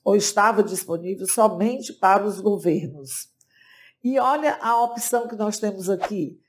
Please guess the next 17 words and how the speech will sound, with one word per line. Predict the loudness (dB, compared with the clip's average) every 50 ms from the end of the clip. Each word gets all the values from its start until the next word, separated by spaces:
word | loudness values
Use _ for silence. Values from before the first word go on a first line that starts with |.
| _ _ _ _ _
Somente | -4 0 2 4 4 4 2 0 2 2 2 2 2 -6 -6 0 2
os | 4 4 2 2
governos | 0 -2 -2 -2 -2 -2 0 0 0 -2 -4 -8 -12 -12 -12 -14 -14 _ _ _ _ _
podiam | 0 2 2 2 0 -2 0 2 2 2 2 2
arcar | 2 2 2 0 -4 -14 -18 _ 0 2 2 2 0 -2 -4
com | -4 -4 -4 -4
os | -4 -2 -4 -4 -4
custos | -6 0 2 4 4 4 2 2 -2 0 0 0 0 0 -6 -4 -4
e | -4 -4 -2
disponibilizar | -2 0 2 2 4 2 0 -4 -2 _ 2 2 2 0 0 0 0 0 2 -2 -4 -4 -4 -2 0 0 0 0 -2 -6 -12 -20 -20 -20 -20 _
a | 0 0 0
comunicação | 2 0 -2 -2 0 -4 -2 2 2 2 2 2 0 2 2 2 2 2
telegráfica | 2 4 4 4 2 2 0 2 4 4 4 2 2 -2
e | -2
de | -2 -4 0
telefonia | 2 4 4 4 4 2 0 -4 -4 -4 -4 0 0 0 0 0 -6
interurbana. | -10 -2 2 2 4 4 4 2 2 2 2 2 0 0 -2 -10 -14 -18 -18 -18